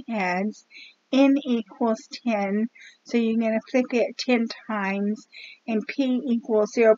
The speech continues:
point five, which is fifty percent probability,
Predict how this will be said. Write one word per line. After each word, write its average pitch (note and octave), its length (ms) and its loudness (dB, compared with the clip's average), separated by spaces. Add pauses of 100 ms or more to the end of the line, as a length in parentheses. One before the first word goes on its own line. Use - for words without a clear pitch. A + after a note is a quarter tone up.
point G#3+ 300 -2
five, G3 320 2
which - 320 -2
is - 160 -12
fifty A3+ 240 -4
percent - 380 -10
probability, A#3+ 960 0